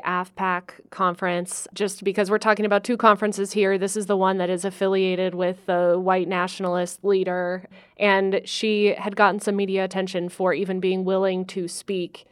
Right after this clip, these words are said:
um, at an event like this. Um, certainly, it seems to be in line with some of the things that she has said. So a couple of days before she was set to appear, Governor Ducey was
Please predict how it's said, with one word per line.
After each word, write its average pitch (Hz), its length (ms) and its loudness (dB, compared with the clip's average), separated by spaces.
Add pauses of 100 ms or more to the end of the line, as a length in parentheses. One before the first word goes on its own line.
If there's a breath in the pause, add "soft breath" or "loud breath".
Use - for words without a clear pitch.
(280 soft breath)
um, 180 280 -2
at 180 140 -2
an 180 120 -2
event 180 280 -2
like 175 220 -6
this. 170 440 -4 (320 soft breath)
Um, 190 440 0
certainly, 202 480 4
it 185 160 -2
seems 208 320 0
to 202 80 -2
be 190 100 0
in 185 140 0
line 180 320 2
with 180 160 -4
some 185 160 -2
of 180 100 -2
the 180 100 0
things 180 560 -4
that 180 220 -2
she - 140 -4
has 180 160 -2
said. 220 440 4 (560 soft breath)
So 202 560 4 (200)
a 214 80 0
couple 262 240 6
of 247 80 6
days 233 200 4
before 226 420 2
she 220 200 -4
was 208 180 -4
set 202 200 -2
to 208 120 -4
appear, 208 720 0 (380 soft breath)
Governor 214 320 2
Ducey 214 420 -2
was 190 220 -2